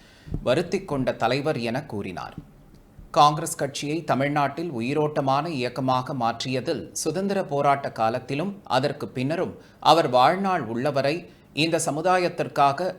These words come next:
கட்சிக்காக தன்னை அர்ப்பணித்துக் கொண்ட மாபெரும் தலைவர் என்பதில் பெருமை கொள்ள வேண்டும் என தெரிவித்தார். மேலும் காமராஜரை ஒவ்வொருவரும் பின்பற்றினால் தமிழ்நாடு மட்டுமல்ல, இந்தியா முழுவதும் காங்கிரஸ் கட்சியை தவிர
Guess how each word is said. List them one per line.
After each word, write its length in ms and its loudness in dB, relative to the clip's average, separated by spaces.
கட்சிக்காக 800 -2
தன்னை 320 0
அர்ப்பணித்துக் 640 -2
கொண்ட 260 2
மாபெரும் 600 0
தலைவர் 380 -2
என்பதில் 400 -4
பெருமை 340 0
கொள்ள 240 0
வேண்டும் 340 -2
என 200 -2
தெரிவித்தார். 640 -8
மேலும் 320 -2
காமராஜரை 720 2
ஒவ்வொருவரும் 680 -2
பின்பற்றினால் 720 -2
தமிழ்நாடு 520 6
மட்டுமல்ல, 520 0
இந்தியா 420 0
முழுவதும் 540 -2
காங்கிரஸ் 480 2
கட்சியை 420 -2
தவிர 320 -2